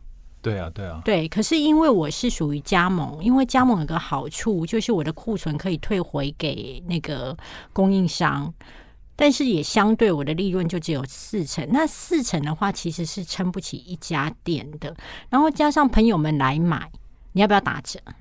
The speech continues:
Speaker 1: 要啊，我可能还会送。
Speaker 2: <laughs> 对，如果你是一个会送东西给朋友的，你可能也不太适合。
Speaker 1: 对啊。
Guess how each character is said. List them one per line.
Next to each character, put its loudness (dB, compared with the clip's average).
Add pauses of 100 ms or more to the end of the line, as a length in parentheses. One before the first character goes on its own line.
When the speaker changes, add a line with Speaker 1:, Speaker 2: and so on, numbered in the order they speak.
Speaker 1:
要 2
啊， -2 (180)
我 -2
可 -4
能 0
还 0
会 2
送。 -2 (540)
Speaker 2:
<laughs> 4
对， 4 (280)
如 4
果 6
你 4
是 -2
一 2
个 4
会 6
送 2
东 4
西 -4
给 2
朋 0
友 0
的， -4
你 -2
可 -2
能 -2
也 -4
不 -8
太 0
适 -6
合。 -2
Speaker 1:
对 -2
啊。 -6